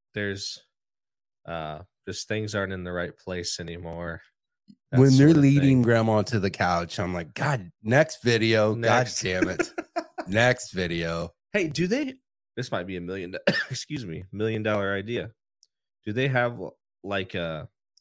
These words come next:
Speaker 1: a porno version of, like, TikTok where you can just flip,
Speaker 2: Mm.
Speaker 1: flip,
Speaker 2: Hey,
Speaker 1: flip?
Speaker 2: s-, say no more. We'll talk about this later.
Speaker 1: <laughs>
Speaker 2: That's not a bad idea.
Speaker 1: <coughs> No.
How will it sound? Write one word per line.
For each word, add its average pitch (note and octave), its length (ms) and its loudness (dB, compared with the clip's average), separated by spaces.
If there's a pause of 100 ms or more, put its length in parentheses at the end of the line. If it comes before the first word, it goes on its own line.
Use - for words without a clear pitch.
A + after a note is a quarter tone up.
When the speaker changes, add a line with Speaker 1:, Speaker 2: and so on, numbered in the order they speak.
(120)
Speaker 1:
a F2+ 100 -10
porno A2 600 -4
version F2+ 600 -8 (600)
of, F2 140 -10
like, F2 220 -6
TikTok - 500 -6
where E2 120 -8
you E2 100 -8
can F2 140 -12
just - 460 -12 (560)
flip, B2 680 0
Speaker 2:
Mm. G2 160 -16 (300)
Speaker 1:
flip, A#2+ 440 0 (180)
Speaker 2:
Hey, G#2+ 140 0 (160)
Speaker 1:
flip? A2+ 420 -2
Speaker 2:
s-, - 80 -12
say F#2 140 -2
no F2 160 -2
more. D#2+ 280 -6 (360)
We'll F2 100 -4
talk E2 220 -4
about E2 220 -2
this F#2 200 -6
later. D#2+ 320 -2 (160)
Speaker 1:
<laughs> - 1000 -10
Speaker 2:
That's - 180 -2
not D#3+ 220 6
a D#3 60 4
bad A2 200 6
idea. G2 540 2
Speaker 1:
<coughs> D#3+ 540 0 (880)
No. B2 440 -2